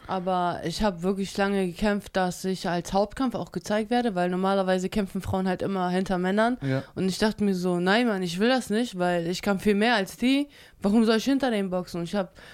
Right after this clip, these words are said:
Speaker 1: wirklich lange gebraucht, bis jemand gesagt hat, „Ja, Mann, ich glaub an dich. Komm, du machst den Hauptkampf, alle anderen gehen hinter, also sind hinter dir dran.“ Und ich dachte mir, „Okay, gut.“ Weil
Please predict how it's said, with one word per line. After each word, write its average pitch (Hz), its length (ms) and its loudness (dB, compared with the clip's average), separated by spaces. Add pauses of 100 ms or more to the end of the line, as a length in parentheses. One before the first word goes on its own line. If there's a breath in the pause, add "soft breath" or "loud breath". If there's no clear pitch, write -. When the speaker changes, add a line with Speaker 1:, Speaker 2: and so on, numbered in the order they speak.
(160 loud breath)
Speaker 1:
wirklich 208 320 2
lange 240 200 4
gebraucht, 220 400 0
bis 208 280 -4
jemand 220 420 -2
gesagt 202 240 -2
hat, 208 80 -2
„Ja, 220 120 4
Mann, 196 160 -4
ich 170 120 -12
glaub 240 220 0
an 254 120 -2
dich. 262 240 -2 (480 loud breath)
Komm, 254 400 0
du 208 220 0
machst 240 220 0
den 226 120 -2
Hauptkampf, 233 400 -2
alle 202 180 0
anderen 202 300 0
gehen 202 160 0
hinter, 214 420 0
also 175 220 -2
sind 196 220 2
hinter 214 260 2
dir 196 160 2
dran.“ 165 220 -2 (340 loud breath)
Und - 40 -10
ich - 80 -8
dachte 202 160 0
mir, 220 100 2
„Okay, 247 300 2 (120)
gut.“ 233 320 0 (360 soft breath)
Weil 196 380 2